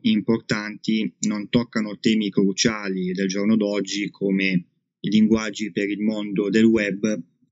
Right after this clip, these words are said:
quelli creati appositamente per fare grafica e quelli per fare calcoli. Come vedete, di categorizzazioni ce ne sono tante.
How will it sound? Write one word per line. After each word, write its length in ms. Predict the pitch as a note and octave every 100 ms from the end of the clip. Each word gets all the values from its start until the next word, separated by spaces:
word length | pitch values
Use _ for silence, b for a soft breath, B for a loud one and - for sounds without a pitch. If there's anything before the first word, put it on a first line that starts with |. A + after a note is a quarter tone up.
| _ _ _ _ _ _
quelli 560 | - A#2+ A2+ A2 A2 - _ _
creati 440 | - A2+ A2+ A#2 -
appositamente 960 | - G#2 G2 G2+ G#2+ A2 G#2 F#2+ G2
per 520 | - F#2+ F#2+ F2+ F2 _ _ _ _ _
fare 540 | - - A2+ G#2+ G#2 G2
grafica 680 | A2+ G#2+ - G#2+ - C3 - _ _ _ _ _ _ _ _ _
e 160 | A#2+
quelli 320 | A2+ A2 A2+
per 180 | A#2+ G#2
fare 340 | - G2 G2 F#2
calcoli. 580 | A2+ G#2 F#2 F2+ F2 - _ _ _ _ _ _ _ _ _ _ _ _
Come 220 | - G#2+
vedete, 640 | G#2+ A2+ A2 F#2+ A2 A2 - _ _
di 320 | - G#2+ G#2 _
categorizzazioni 1500 | A#2+ A#2 A#2 A#2 A2+ A2+ A2 A2 - - A2 G#2 G#2+ G#2+ - _
ce 200 | - -
ne 100 | G#2
sono 260 | G2 G2+ G2
tante. 600 | G#2 G2 F#2 F2+ F#2+ F2+